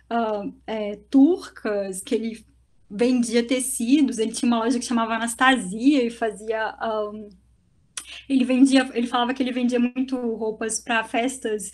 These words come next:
de, de mi-, de temática de Mil e Uma Noites em Paris, uma coisa bem orientalista mesmo, uma lógica bem do exótico e dessa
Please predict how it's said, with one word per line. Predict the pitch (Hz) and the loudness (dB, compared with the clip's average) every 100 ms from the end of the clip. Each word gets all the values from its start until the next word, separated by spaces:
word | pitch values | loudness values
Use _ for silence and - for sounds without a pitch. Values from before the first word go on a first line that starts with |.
| - - _ | -18 -20 _
de, | 190 202 233 226 220 | -10 -2 0 -2 -4
de | 185 226 | -4 4
mi-, | 233 233 233 | 6 4 0
de | 190 190 214 208 | -8 -10 -10 -6
temática | 240 226 240 262 | 0 0 0 -2
de | 220 | 2
Mil | 240 240 | 4 4
e | |
Uma | 247 240 | 2 2
Noites | 220 208 247 302 277 - 214 226 | 0 0 4 4 2 -4 -4 0
em | 233 | 0
Paris, | 233 226 226 285 285 240 240 | 0 0 4 6 6 4 -2
uma | 247 | 0
coisa | 262 262 | 2 2
bem | 254 277 | 4 4
orientalista | 349 339 339 330 294 294 339 | 4 2 2 4 4 2 2
mesmo, | 285 247 220 | 4 4 0
uma | 226 233 | -4 -2
lógica | 240 262 - | -2 -4 -4
bem | 247 277 | 4 6
do | 320 | 6
exótico | 294 233 226 254 302 285 - 240 | 0 -2 -2 0 0 -2 -6 -6
e | |
dessa | 233 240 - | -4 -4 -6